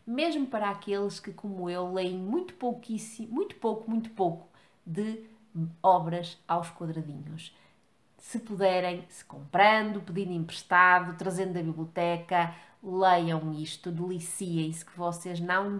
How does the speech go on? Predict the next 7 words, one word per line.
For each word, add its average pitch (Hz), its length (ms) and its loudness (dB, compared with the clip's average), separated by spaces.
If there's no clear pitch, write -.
se - 200 -8
vão 170 360 0
arrepender 170 760 -4
de 165 100 -6
maneira 170 600 -2
nenhuma, 151 680 -4
ok? 233 420 6